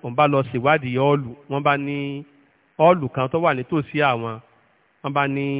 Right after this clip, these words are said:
hundred thousand naira ni. Wọ́n bá ní, ah,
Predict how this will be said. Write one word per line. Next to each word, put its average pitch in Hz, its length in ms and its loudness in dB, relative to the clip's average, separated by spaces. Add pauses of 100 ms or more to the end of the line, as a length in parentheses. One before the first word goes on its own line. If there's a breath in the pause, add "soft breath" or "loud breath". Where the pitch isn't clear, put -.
(140)
hundred 143 340 0 (120)
thousand 131 400 0
naira 113 380 -2
ni. 110 120 -6 (920)
Wọ́n 123 80 -18
bá 139 120 -2
ní, 147 120 -6 (120)
ah, 156 140 0